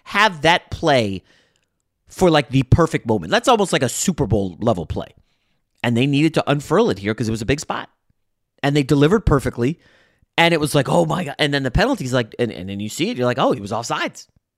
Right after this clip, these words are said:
It, it's not like it was a questionable, uh, uh, holding or, uh, uh, there was nothing. It was offside. He was offside. And of course, it's Kadarius Toney,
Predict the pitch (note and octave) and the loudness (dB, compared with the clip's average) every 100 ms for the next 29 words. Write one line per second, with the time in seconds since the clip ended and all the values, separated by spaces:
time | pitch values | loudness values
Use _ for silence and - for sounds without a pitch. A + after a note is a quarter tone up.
0 | _ _ _ D3+ E3+ G3+ - C4+ C4 A#3 | _ _ _ -2 0 -2 2 2 2 2
1 | G3+ - - - G#3 - A3 G3+ F#3 D3+ | 0 0 -4 -2 -2 2 2 4 2 0
2 | - _ _ _ _ - C3 C#3+ - - | -4 _ _ _ _ -6 0 0 0 0
3 | G3+ A3+ G3+ G3 G3 F#3 D3+ C#3 D3+ C#3+ | 6 6 6 4 4 4 2 4 2 0
4 | D3+ D3+ G3 F#3 C4 F3 - _ _ _ | -2 0 0 2 0 0 -8 _ _ _
5 | _ _ - F3+ A3 A3 A3 F3 - D#3 | _ _ -6 0 2 2 -2 -4 -4 -2
6 | E3+ E3 D3+ C#3 A2+ - _ _ _ _ | 0 0 -2 -6 -10 -18 _ _ _ _
7 | _ _ - E3 - F3+ A2 - D#3 C#3+ | _ _ -2 0 0 0 -2 0 4 4
8 | A#2 D#3 B2 | 2 2 0